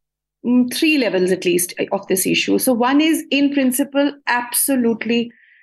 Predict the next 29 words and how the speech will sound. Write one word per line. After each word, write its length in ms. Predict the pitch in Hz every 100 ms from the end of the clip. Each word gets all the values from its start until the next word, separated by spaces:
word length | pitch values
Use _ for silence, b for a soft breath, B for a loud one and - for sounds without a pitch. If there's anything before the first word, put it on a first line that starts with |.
| B
there 180 | - 240
is 140 | 294 269
no 120 | 277
question 480 | 277 202 - 220 214
that 160 | 214 190
the 80 |
C 220 | 214 - 190
B 180 | 196
I 120 | 196 196 196
and 100 | 202
E 180 | 196 190
D 340 | 202 233 285 285
have 260 | 208 180 175
been 200 | 208 190 _ _ _ _
weaponized 760 | 202 208 170 196 190 226 233 233
against 340 | 190 185 180
the 100 | 208
opposition, 500 | 185 - 175 175 196 294 b b b b b
you 100 | -
know, 80 | 277
we've 260 | 254 262 226
carried 360 | 247 208 208 202
a 180 | 202 190
whole 460 | 214 202 202 196 190
investigation 640 | 196 180 - 185 185 190
on 120 | 185
this. 280 | 185 262 294
So, 280 | - 247 240
uh, 320 | - 208 214